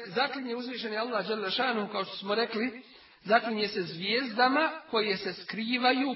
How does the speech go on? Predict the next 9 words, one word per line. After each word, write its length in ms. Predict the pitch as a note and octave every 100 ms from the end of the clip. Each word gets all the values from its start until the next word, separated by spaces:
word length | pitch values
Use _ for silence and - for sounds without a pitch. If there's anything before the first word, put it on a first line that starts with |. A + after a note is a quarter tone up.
| C4+
koje 220 | G3 F#3
se 160 | G3
kreću 640 | F3 - A#3 D4 D4 - C#4+
i 440 | C#4 - C4 B3+
iz 160 | F#3+ F3+
vida 360 | B3 C4 G#3
gube. 380 | E3 E3 D3+ B2+ - - -
Zaklinje 680 | - E3+ D4 D4 D#4 D#4 D4+
se 200 | A3+ B3+